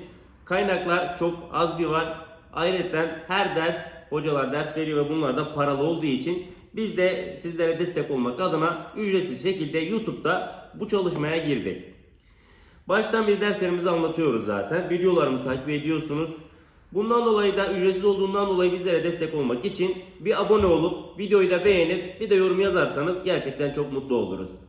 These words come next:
Şimdi gelin hep birlikte dersimize başlayalım. Bugün yine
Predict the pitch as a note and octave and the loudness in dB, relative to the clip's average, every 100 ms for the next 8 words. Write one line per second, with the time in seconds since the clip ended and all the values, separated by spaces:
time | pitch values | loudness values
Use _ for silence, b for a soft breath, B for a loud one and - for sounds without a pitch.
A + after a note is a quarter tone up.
0 | - - A#3+ A#3 A#3 A3 A#3 G3 E3 D#3+ | -18 -6 -2 0 2 4 4 4 2 2
1 | G3+ G#3+ - - G3 F#3+ - C#3 C#3+ E3 | 0 0 -4 -6 -2 0 0 -2 -2 -2
2 | - C3 A#2 A#2 G2 F2 - - - - | -2 -4 -2 -2 -2 -4 -10 -14 -20 -20
3 | - b b b b - A#3 B3 B3 A#3+ | -20 b b b b -4 0 2 4 6